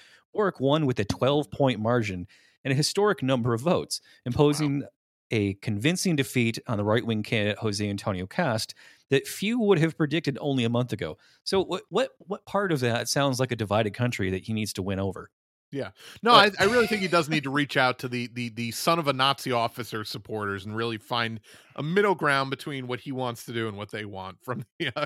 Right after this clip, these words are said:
Speaker 2: country.
Speaker 1: So the, the, you know, what, what they're really trying to say
Speaker 2: Hmm.
Speaker 1: here, yeah, I think is illustrated with, uh, uh, two paragraphs from a B B C article, um, that really kinda, like, uh,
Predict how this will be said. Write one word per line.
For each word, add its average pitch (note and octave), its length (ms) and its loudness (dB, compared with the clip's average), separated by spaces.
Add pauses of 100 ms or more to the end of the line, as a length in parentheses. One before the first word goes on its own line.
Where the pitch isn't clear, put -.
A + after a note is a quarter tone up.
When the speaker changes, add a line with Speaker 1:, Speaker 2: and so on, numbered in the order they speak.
(140)
Speaker 2:
country. - 420 -16 (460)
Speaker 1:
So C3+ 460 2
the, B2 280 2
the, A#2+ 560 2
you A#2 120 0
know, F#2+ 80 0
what, F3+ 240 2
what G#3+ 120 2
they're E3 120 2
really D3 240 2
trying A#2+ 240 0
to G#2 80 -2
say C3 260 0
Speaker 2:
Hmm. A2 60 -4
Speaker 1:
here, G2 360 -4
yeah, G#2 120 -2
I G2+ 40 -2
think A2 120 -4
is G2+ 100 -6
illustrated G2+ 400 -2
with, F#2+ 300 -6 (320)
uh, - 20 -6 (340)
uh, E2 160 -10
two - 140 -4
paragraphs G#2+ 480 0
from G2+ 80 -6
a E2+ 60 -6
B G#2+ 160 0
B G2 100 -4
C A#2 240 0
article, E2+ 420 -4 (440)
um, F#2 340 -2
that G#2 160 0
really C3 240 6
kinda, A#2+ 220 2
like, G2 360 -2
uh, C#2 200 -10